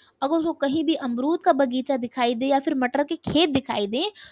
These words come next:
तो वो उस पे इतनी ज़ोर से हमला करती है कि बस क्या बताएं। जैसे हमको भी अगर कोई चीज़ पसंद होती है और वो घर में आ जाए एकदम हम भी भागते हैं ना उस, उसकी तरफ कि कहीं कोई हमसे पहले ना खा ले और हमसे ज़्यादा ना खा ले। ठीक बुलबुल उसी तरह अमरूद के बगीचे और मटर के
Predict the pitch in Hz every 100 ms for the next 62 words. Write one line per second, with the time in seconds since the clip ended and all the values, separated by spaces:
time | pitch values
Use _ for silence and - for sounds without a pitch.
0 | - 294 320 294 - - 339 - 330 220
1 | 262 339 427 339 254 220 202 202 185 -
2 | 208 240 403 381 311 - - 208 196 -
3 | 208 214 226 233 214 226 262 320 302 302
4 | 302 285 - 247 302 277 254 269 277 262
5 | 294 254 233 254 254 233 254 247 277 262
6 | 247 320 302 247 - 294 277 415 554 -
7 | - 330 320 339 330 - - 302 277 302
8 | 302 320 302 247 285 269 240 254 277 277
9 | 240 240 254 240 269 254 214 233 226 226
10 | 202 208 _ - _ _ - 392 349 285
11 | 254 226 240 233 233 233 381 523 - -
12 | _ 233 220 247 - 285 240 214 233 -
13 | 466 277 226 240 311